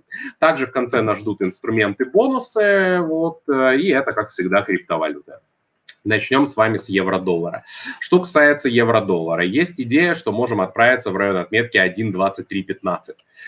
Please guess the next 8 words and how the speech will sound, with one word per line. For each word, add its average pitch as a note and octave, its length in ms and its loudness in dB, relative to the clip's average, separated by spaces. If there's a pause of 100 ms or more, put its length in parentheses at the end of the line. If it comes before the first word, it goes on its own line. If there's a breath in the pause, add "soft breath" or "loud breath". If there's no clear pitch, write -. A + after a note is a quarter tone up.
(140 loud breath)
Напомню, B2+ 420 4
мы B2+ 120 0
вчера A2+ 720 6
результаты F2 1200 0
зафиксировали, C#3 1000 2
собственно G2+ 440 -12
говоря, G2 360 0
получили. C#3+ 760 0